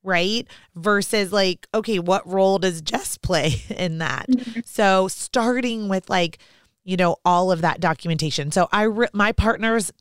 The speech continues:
Speaker 1: uh, really love the process, whether they're in a same-sex relationship or same-gendered relationship, or they're heteronormative couple, like, that there is that space for them,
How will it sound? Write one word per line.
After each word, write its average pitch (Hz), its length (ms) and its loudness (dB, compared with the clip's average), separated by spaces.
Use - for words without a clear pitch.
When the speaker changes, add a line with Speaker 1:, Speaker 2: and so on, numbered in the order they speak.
Speaker 1:
uh, 180 80 4
really 220 560 0
love 180 440 2
the 165 100 0
process, 220 680 0
whether 214 420 2
they're 208 220 2
in 208 240 2
a 202 120 4
same-sex 196 840 -2
relationship 190 880 0
or 196 300 2
same-gendered 190 640 0
relationship, 185 720 -2
or 190 260 2
they're 185 320 0
heteronormative 185 960 2
couple, 196 460 0
like, 196 320 0
that 190 380 -2
there 214 320 4
is 202 320 0
that 175 380 0
space 220 720 0
for 196 180 -4
them, 175 400 0